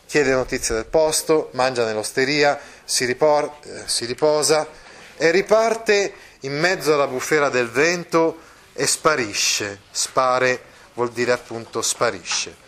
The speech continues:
Che dura è un suono di stoviglie smosse.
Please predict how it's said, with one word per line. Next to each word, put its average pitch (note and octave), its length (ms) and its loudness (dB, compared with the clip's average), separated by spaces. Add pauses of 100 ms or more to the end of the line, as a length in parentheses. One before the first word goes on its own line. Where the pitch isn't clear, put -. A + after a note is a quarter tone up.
(960)
Che E3 240 2
dura G#3 640 2
è D#3+ 140 2
un D3+ 180 2
suono G3+ 640 4
di D#3 120 -2
stoviglie D#3 760 0
smosse. G2 760 -4